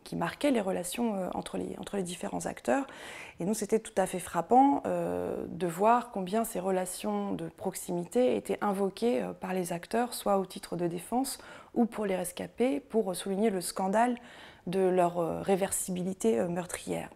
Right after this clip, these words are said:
Et donc c'est par ce biais-là, donc au ras des collines, si je puis dire, que j'ai, euh, que j'ai mené mon, mon enquête, donc à travers, euh, les audiences de ces procès Gacaca,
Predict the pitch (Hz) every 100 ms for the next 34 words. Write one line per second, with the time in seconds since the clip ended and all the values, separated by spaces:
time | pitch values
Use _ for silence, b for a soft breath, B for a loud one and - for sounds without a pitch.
0 | B B B B B B - 175 220 208
1 | 185 190 - 190 170 190 185 240 233 170
2 | 180 160 175 214 190 180 196 214 262 226
3 | 196 - 196 220 233 - 180 185 175 165
4 | 156 156 165 - 170 170 185 196 196 175
5 | 170 - 180 175 - 240 262 - B B
6 | - 175 175 - 185 190 190 175 160 160
7 | 165 170 175 180 165 175 175 - 170 170
8 | - 165 170 170 - 180 - 226 254